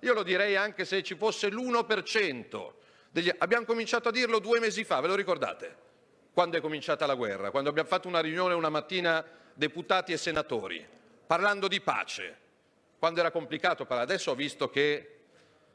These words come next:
probabilmente anche gli altri, sentendo l'aria che tira, andando in posta, andando in fabbrica, andando a scuola, andando in università, andando in negozio, questa voglia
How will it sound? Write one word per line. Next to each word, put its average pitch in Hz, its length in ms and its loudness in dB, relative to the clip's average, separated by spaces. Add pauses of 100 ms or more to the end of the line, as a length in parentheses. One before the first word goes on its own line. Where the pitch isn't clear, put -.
(240)
probabilmente 143 540 2
anche 147 240 0
gli 139 120 -2
altri, 143 760 -2 (220)
sentendo 139 640 0
l'aria 147 320 2
che 147 140 -2
tira, 139 720 0 (720)
andando 135 480 -2
in 135 160 -6
posta, 143 480 2
andando 135 380 -2
in 135 80 -4
fabbrica, 131 520 0
andando 135 340 -2
a 139 40 2
scuola, 143 420 2
andando 139 380 -2
in 135 80 -6
università, 139 500 -2
andando 143 400 -2
in 143 120 -4
negozio, 143 880 0 (440)
questa 127 300 0
voglia 147 640 2